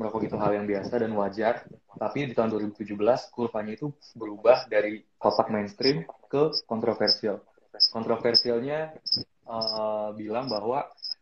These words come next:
smoking causes cancer, bahwa merokok itu bisa, eh, menyebabkan kanker, gitu ya. Dan poinnya bukan masalah merokok, poinnya bukan masalah tahun, tapi bagaimana pola pikir itu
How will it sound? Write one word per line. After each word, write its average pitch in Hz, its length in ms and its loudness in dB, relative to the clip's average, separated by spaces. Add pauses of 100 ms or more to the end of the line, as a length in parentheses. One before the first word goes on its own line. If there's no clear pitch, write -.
(400)
smoking 127 480 -4
causes 117 320 -2
cancer, 107 440 -8 (360)
bahwa 123 240 0
merokok 117 320 2
itu 139 80 -4
bisa, 127 400 -2
eh, 107 400 -2
menyebabkan 107 480 0
kanker, 101 360 -8 (840)
gitu 123 160 -12
ya. 107 160 0 (400)
Dan 120 560 4 (440)
poinnya 120 420 2
bukan 127 320 0
masalah 110 560 0
merokok, 117 560 -2
poinnya 117 240 0
bukan 113 240 -4
masalah 104 320 -4
tahun, 110 320 -4
tapi 131 240 -4
bagaimana 113 400 -4
pola 110 240 -4
pikir 110 240 -8
itu - 80 -6